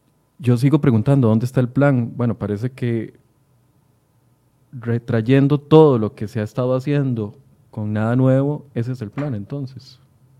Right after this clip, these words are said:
Repasar todos los proyectos que ya estaban en camino, o sea,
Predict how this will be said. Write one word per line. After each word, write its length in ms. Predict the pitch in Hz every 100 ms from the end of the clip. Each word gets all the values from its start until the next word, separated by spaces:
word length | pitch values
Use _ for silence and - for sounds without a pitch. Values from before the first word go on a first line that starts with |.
| _ _ _ _ _ _ _ _ _ _ _ _ _ -
Repasar 440 | 117 - 107 120
todos 180 | 120 135
los 120 | 135
proyectos 380 | 127 117 120 127
que 120 | 117
ya 80 | 110
estaban 320 | 110 120 120
en 100 | 120
camino, 540 | 113 107 120 127 127 117 -
o 120 | 120
sea, 200 | 120 104